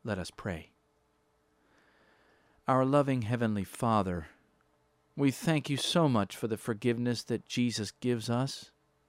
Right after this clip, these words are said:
The story of Joseph reminds us of his forgiving love.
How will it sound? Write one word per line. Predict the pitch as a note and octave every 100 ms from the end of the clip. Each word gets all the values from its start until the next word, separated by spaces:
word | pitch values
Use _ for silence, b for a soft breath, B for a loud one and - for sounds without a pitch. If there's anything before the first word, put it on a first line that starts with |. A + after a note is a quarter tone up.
| b b b b b
The | C3
story | - D#3+ D3+ C#3+
of | A#2+
Joseph | G#2+ B2+ D3+ C#3+ D#3+ -
reminds | B2+ B2 C3 C#3+ D3
us | D#3+ C#3
of | - A#2+
his | B2 B2
forgiving | - A2+ C3+ B2+ B2 B2
love. | B2+ D3 D3+